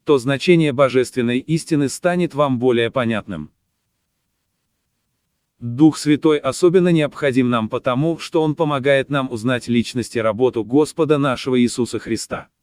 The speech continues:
А это основная тема нашего проповедования. Он открывает нам Христа.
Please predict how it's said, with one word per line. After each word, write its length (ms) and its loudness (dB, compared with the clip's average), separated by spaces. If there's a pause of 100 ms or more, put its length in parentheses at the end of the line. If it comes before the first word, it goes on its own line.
(340)
А 140 -2
это 240 2
основная 680 -2
тема 320 0
нашего 400 -2
проповедования. 880 -4 (380)
Он 240 2
открывает 640 2
нам 220 0
Христа. 560 -4